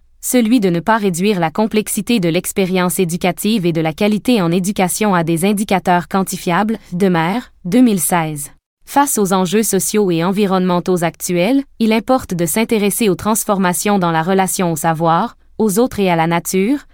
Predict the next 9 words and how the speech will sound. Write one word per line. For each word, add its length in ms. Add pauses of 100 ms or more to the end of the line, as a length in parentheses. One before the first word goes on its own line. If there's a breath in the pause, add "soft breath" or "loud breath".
(100)
ce 160
qui 200
exige 400
d'autres 300
formes 340
de 80
compréhension, 800 (260)
plus 180
qualitatives, 760